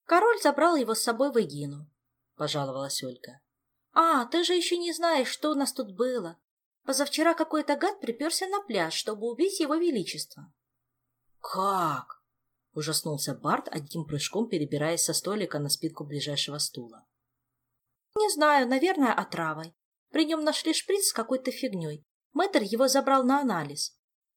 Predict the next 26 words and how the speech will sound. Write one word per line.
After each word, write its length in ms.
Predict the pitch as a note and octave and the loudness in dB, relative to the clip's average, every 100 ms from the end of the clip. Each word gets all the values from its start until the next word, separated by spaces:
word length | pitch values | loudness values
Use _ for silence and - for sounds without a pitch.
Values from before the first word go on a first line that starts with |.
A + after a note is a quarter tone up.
| - | -6
Странный 580 | - F3 G3+ F#4 G4 | -4 -2 0 0 -2
шприц. 640 | G4 - - F3+ D3+ - _ _ _ _ | -2 -4 -4 -8 -6 -8 _ _ _ _
Вместо 400 | F3+ A#3+ A#3+ B3+ | 0 2 2 0
цифр 340 | A#3+ G#4 G#4+ | 2 4 4
на 160 | A#3+ G3+ | 2 0
делениях 640 | F3+ A3 A3+ G3+ F#3+ F3+ | -2 0 0 -2 -4 -4
не 80 | A3+ | -4
пойми, 300 | A3+ D#4+ G#4+ | 0 0 0
что 180 | - F#4 | 0 0
написано. 720 | E4+ E4 E3+ D3 D3+ C#3 C#3+ _ _ _ _ _ | 0 -2 -2 -2 -2 -6 -14 _ _ _ _ _
Не 160 | F#3 F#3 | -4 0
наши 300 | B3+ F#4+ G4 | 2 2 0
цифры, 640 | G4 A#3 F#3 - C#3 - _ _ _ | 0 0 -2 -6 -14 -14 _ _ _
не 120 | F3+ | -4
ваши 360 | E3+ F#4 - G#4 | 0 2 2 2
руны, 460 | D4 F#3+ D3 B2 _ _ _ | 0 0 -2 -4 _ _ _
закорючки 600 | - A#3+ G#4 G4+ A3+ - | -4 0 2 2 2 -2
какие-то. 680 | E3 F3+ - D#3+ C#3+ C3+ C#3 _ _ _ _ _ _ | -6 -8 -6 -6 -6 -10 -16 _ _ _ _ _ _
А 100 | C#4 | -2
вчера 300 | - F4+ G#4+ | 2 4 4
покушались 600 | G#4 E4 A3+ A#3+ A#3 C4 | 4 2 2 2 0 0
на 160 | C4 B3+ | 0 2
Элвиса 460 | A#3 A3+ G#3+ A3 | 4 4 2 0
и 140 | C4 - | 0 0
на 180 | F4 E4+ | 4 6
Александра. 680 | A#3+ A3 E3+ D#3 D3+ D#3+ | 4 2 0 -2 -4 -8